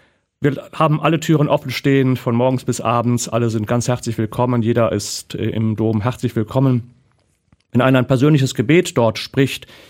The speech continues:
ähm, wird das niemandem verweigert. Ähm, wir laden ein, den dreifaltigen Gott zu verehren, der in Jesus Christus uns begegnet ist, Mensch geworden ist und damit ein persönlicher Gott, den wir wirklich ansprechen können.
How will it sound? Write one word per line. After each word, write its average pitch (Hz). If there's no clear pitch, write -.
ähm, 107
wird 117
das 110
niemandem 120
verweigert. 113
Ähm, 95
wir 110
laden 110
ein, 113
den 101
dreifaltigen 107
Gott 110
zu -
verehren, 117
der 110
in 120
Jesus 117
Christus 139
uns 131
begegnet 131
ist, 101
Mensch 151
geworden 101
ist 127
und 110
damit 127
ein 117
persönlicher 131
Gott, 120
den 117
wir 113
wirklich 127
ansprechen 117
können. 92